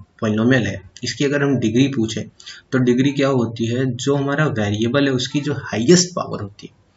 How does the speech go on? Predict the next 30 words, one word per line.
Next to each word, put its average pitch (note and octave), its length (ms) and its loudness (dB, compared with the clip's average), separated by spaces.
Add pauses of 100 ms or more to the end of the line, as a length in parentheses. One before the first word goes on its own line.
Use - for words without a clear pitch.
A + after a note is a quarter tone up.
(320)
हमारा A#2 240 2
variable B2+ 420 2
किस C3 180 0
में C3+ 80 2
है, C#3 60 0 (180)
X A#2 280 -4
में, C3+ 120 4
और - 480 -8
हमारी C#3+ 200 4
जो D3 100 -2 (120)
power A#2+ 340 4
है A#2 120 0
वो A2+ 140 -2
highest A2+ 400 0
power B2+ 200 0
किस C3 180 -4
में C3+ 100 -2
है, D3 100 -10 (120)
अगर A2 200 -6
ये A#2 220 0
थ्री A#2+ 200 -2
है, A#2 260 -4
ये A2 120 -2
फ़ाइव G#2+ 440 -6
है, G#2+ 60 -4
ये G#2+ 200 -2
थ्री G#2+ 180 -4
है, G#2 180 -4
ये G#2+ 60 -2 (100)
टू G#2+ 100 -2